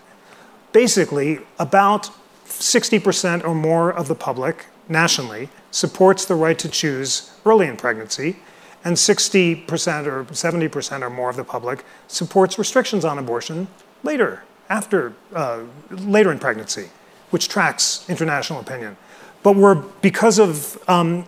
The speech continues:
the peculiar nature of our, uh, federalism, now that we've returned it to state legislatures, Congress is not able to pass a law that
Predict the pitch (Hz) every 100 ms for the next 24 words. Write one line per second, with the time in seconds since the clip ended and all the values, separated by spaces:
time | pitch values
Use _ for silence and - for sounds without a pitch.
0 | - 170 170 165 - 233 220 208 170 156
1 | - 175 170 156 151 143 147 139 - -
2 | _ _ 151 147 127 131 - - _ -
3 | - 226 185 104 117 117 180 - - -
4 | _ _ _ _ - 190 190 190 170 -
5 | 208 175 - 185 160 - 175 156 - -
6 | 185 208 196 165 143 170 - - 240 247
7 | 190 - 165 165 180 170 170 165 156 147
8 | 156 143 - 147 147 147 147 - - 156
9 | 151 -